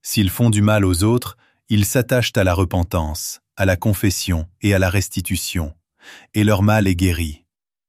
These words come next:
C'est l'accomplissement de la loi du Christ. La repentance, la confession et la restitution sont toutes indispensables.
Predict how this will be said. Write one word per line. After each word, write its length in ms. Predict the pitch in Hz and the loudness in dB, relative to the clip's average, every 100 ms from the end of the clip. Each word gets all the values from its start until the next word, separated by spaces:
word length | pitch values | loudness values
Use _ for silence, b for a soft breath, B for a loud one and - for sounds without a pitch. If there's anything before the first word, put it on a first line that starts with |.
| _ _ _ _ _ - | _ _ _ _ _ -10
C'est 200 | - 101 | 0 2
l'accomplissement 800 | 101 123 104 110 - 107 107 | 2 0 0 0 0 2 2
de 80 | 98 | 2
la 140 | 92 92 | 2 2
loi 240 | 92 92 | 2 2
du 140 | 82 | -2
Christ. 560 | 82 - 80 - - - - _ _ _ _ _ _ _ _ _ _ _ _ _ | -8 -8 -8 -8 -14 -16 -18 _ _ _ _ _ _ _ _ _ _ _ _ _
La 140 | 98 92 | 0 4
repentance, 840 | 120 143 131 - 104 78 - - _ _ | 4 4 2 2 0 -2 -8 -14 _ _
la 160 | 87 - | -2 0
confession 760 | 151 135 135 - - 85 71 b b b | 0 2 0 0 -2 -2 -2 b b b
et 80 | 117 | 0
la 160 | 98 87 | 2 2
restitution 840 | 123 117 139 127 113 - 101 90 b b b | 0 0 -4 -2 -4 0 -2 -2 b b b
sont 240 | - 110 | -4 -2
toutes 380 | 90 131 127 107 | 0 0 0 2
indispensables. 1000 | 101 95 - 95 80 - 76 67 64 | 0 0 -4 -4 -4 -2 -4 -6 -14